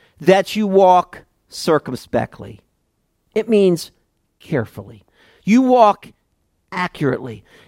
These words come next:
In other words, you are like Job in the Old Testament,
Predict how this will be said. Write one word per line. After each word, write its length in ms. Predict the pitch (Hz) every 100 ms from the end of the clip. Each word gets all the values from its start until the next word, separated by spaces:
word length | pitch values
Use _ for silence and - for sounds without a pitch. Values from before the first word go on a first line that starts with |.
| _
In 140 | 180
other 240 | 208 269 285
words, 420 | 247 247 240 196
you 220 | 196 269
are 120 | 269 247
like 420 | 220 208 180 - -
Job 760 | 147 196 247 226 170 151 147 -
in 120 | 175 170
the 100 | 175
Old 200 | 180 165
Testament, 760 | 185 190 180 - 147 139 131